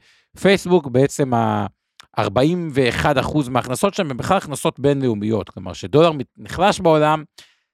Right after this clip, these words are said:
דווקא זה כן משפר את הרווח למניה של הגדולות. אה, יש איזה שעם הריבית שם תרד בארצות הברית, כי מדברים על זה, אז אומרים אולי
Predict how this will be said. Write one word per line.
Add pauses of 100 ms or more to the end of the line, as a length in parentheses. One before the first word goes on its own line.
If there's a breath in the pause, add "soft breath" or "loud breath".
(120)
דווקא
זה
כן
משפר
את
הרווח
למניה (720)
של
הגדולות.
אה, (220)
יש
איזה
שעם
הריבית
שם
תרד
בארצות
הברית,
כי
מדברים
על
זה,
אז
אומרים
אולי